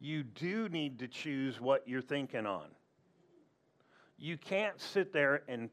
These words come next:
ponder and think, "God doesn't care about me. God's not watching out for me. Does he really care about me? If he cared about me, why am I alone? If he cared about me, why don't I have friends?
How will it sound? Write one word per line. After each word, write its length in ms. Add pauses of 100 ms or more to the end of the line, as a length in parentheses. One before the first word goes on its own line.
(200)
ponder 580
and 180
think, 340
"God 320
doesn't 340
care 280
about 420
me. 280 (2000)
God's 380
not 280
watching 440
out 300
for 240
me. 400 (200)
Does 220
he 120
really 440
care 340
about 380
me? 240 (320)
If 80
he 140
cared 340
about 340
me, 140
why 260
am 140
I 140
alone? 800
If 120
he 160
cared 340
about 380
me, 160
why 240
don't 160
I 140
have 240
friends? 560